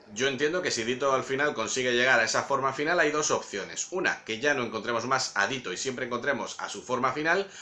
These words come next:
o que haya Dittos que logren mantener esa forma final, con lo cual al capturarlos podremos registrarlo, o Dittos que no, eh, consigan mantener esa forma final y al capturarlo vuelvan a su forma de Ditto o de cualquier otro Pokémon.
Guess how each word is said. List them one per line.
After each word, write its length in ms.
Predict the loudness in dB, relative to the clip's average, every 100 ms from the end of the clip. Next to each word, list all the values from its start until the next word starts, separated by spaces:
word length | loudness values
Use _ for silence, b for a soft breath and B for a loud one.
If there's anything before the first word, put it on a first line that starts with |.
| B B B
o 180 | 4 4
que 340 | 4 4 2 b b b b 2
haya 220 | 4 6
Dittos 320 | 4 0 0
que 120 | 2
logren 420 | 4 4 4 -4 -10 _ _ -10
mantener 500 | 0 2 2 2 2
esa 160 | 2
forma 300 | 2 2 2
final, 460 | 0 2 2 2 -4 -10
con 160 | -2 2
lo 140 | 4
cual 180 | 4 4
al 160 | 4 0
capturarlos 640 | -2 0 2 2 2 -4
podremos 460 | -6 -4 0 0 2
registrarlo, 720 | 0 -2 -2 0 0 0 -4 2
o 260 | 4 4 0
Dittos 380 | -6 -2 -2 -2
que 140 | -2
no, 240 | -2 -2 -2
eh, 260 | -6 -6 -10
consigan 520 | -8 -2 0 2 2
mantener 380 | 2 0 0 2
esa 180 | 0 0
forma 240 | 0 2
final 340 | 2 2 2 0 B B
y 80 | 2
al 140 | 4
capturarlo 580 | 4 4 4 4 2 0
vuelvan 320 | 2 2 2
a 60 | 0
su 80 |
forma 400 | -4 -4 0 -2
de 180 | -2 -2
Ditto 380 | -2 -6 -10 -14 _ _
o 280 | -10 -8 -6
de 140 | -6
cualquier 300 | -6 -2 -2
otro 180 | -2 -6
Pokémon. 400 | -6 -6 -8